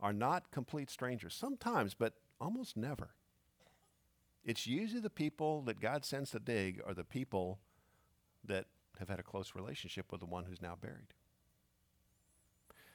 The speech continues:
What that means is our safety task is to connect with other people, to build those relationships, to make sure that we don't walk alone in avalanche country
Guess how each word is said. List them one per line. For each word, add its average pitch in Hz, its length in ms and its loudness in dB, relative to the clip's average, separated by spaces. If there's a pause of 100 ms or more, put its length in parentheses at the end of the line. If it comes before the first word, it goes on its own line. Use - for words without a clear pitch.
(340)
What 202 200 12
that 208 160 12
means 196 240 12
is 151 160 12
our 214 300 12
safety 214 520 10
task 104 600 6 (1300)
is 107 180 -2
to - 80 -4
connect 151 400 -2
with 101 100 -2
other 92 140 0
people, - 360 -6 (920)
to 165 80 8
build 190 320 12
those 143 220 12
relationships, 110 840 4 (840)
to 175 100 12
make 196 240 12
sure 233 260 12
that 185 140 12
we 165 100 12
don't 175 360 12
walk 143 600 12
alone 117 720 8 (1000)
in 113 100 2
avalanche 107 520 0
country - 340 -12